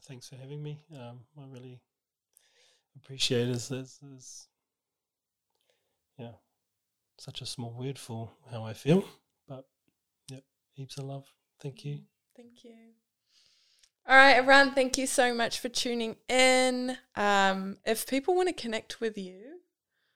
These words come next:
Speaker 2: how are they gonna do that?
Speaker 1: Um, I think as an artist, I've just, um, got my Insta back up and running,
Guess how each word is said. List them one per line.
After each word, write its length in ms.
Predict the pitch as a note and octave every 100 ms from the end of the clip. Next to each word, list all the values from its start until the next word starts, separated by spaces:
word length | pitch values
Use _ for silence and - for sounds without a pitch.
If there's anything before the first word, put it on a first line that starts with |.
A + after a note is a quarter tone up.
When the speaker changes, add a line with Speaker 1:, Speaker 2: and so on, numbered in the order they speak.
| _ _ _ _ _ -
Speaker 2:
how 140 | B3+
are 60 | B3+
they 120 | A#3
gonna 200 | G#3+ G3+
do 180 | F#3+ G3+
that? 260 | G3 E3 F3 _ _ _ _ _ _ _ _ _ _ _ _ _ _ _ _ -
Speaker 1:
Um, 440 | D#3 E3 E3 D#3 D3 _ _ _ _ _ _ _ _ _ _ _ _ -
I 60 | -
think 200 | F3 D#3
as 100 | C3+
an 100 | B2
artist, 520 | G#2+ C3+ C#3 A2+ -
I've 240 | A2+ G#2+ -
just, 800 | - A2 A2+ - - - - - _ _
um, 600 | A#2+ A2+ A2 A2 A2 A#2+ B2 _ _ _ _ _ _ _ _ _ -
got 100 | A2+
my 120 | A#2
Insta 340 | B2+ - A#2+
back 200 | A#2 A2
up 140 | B2 A#2
and 80 |
running, 240 | A#2 D3+